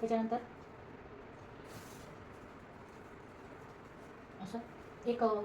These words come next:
काठ खाली ठेवायचा असा मोठा आणि एक वरती, वरचा क-, वरची जी, अ, अंतर आहे हे, अ, कमी असलं पाहिजे,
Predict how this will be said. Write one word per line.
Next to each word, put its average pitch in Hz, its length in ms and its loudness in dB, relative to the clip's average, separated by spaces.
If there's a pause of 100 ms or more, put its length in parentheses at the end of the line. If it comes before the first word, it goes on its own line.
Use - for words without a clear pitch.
काठ 214 260 2
खाली 220 140 10
ठेवायचा 202 360 6
असा 196 140 2
मोठा 202 220 2 (720)
आणि 214 140 4
एक 220 160 6
वरती, 220 320 8 (960)
वरचा 226 220 10
क-, 226 100 10
वरची 226 440 8
जी, 233 120 6 (500)
अ, 220 40 6
अंतर 220 260 10
आहे 247 120 10
हे, 226 500 8
अ, 202 180 12
कमी 226 260 8
असलं 226 200 4
पाहिजे, 208 260 8